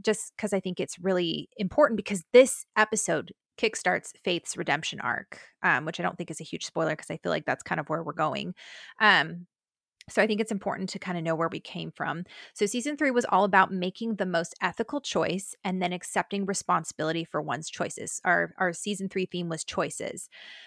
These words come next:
Throughout the season, Faith was shown to constantly refuse accountability for her actions, instead blaming them solely on Buffy.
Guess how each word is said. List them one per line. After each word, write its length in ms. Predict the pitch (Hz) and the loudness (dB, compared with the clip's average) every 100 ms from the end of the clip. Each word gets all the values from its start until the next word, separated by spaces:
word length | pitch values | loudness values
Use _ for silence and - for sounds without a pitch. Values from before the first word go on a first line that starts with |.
| - | -10
Throughout 240 | - 226 240 | 4 6 6
the 60 | 254 | 0
season, 360 | 233 214 208 | -2 0 0
Faith 260 | 196 196 - | 2 2 2
was 100 | - | -4
shown 220 | - 196 | -2 -4
to 100 | 190 | -4
constantly 680 | - - 214 220 - 277 233 | -10 -2 0 0 2 -2 0
refuse 360 | 202 - 185 185 | -2 -2 -4 -4
accountability 640 | - 185 175 165 156 160 | -4 -2 0 0 -2 -4
for 140 | - | -10
her 160 | 165 - | -8 0
actions, 460 | 160 170 - 156 160 | 2 2 0 -8 -6
instead 400 | 165 - 175 170 | -8 -4 -4 -2
blaming 280 | 175 175 170 | -6 -4 -6
them 120 | 170 | -8
solely 460 | - - 185 196 196 | -6 -2 0 0 -2
on 200 | 175 175 | -4 2
Buffy. 500 | 160 165 - - | 2 2 -6 -12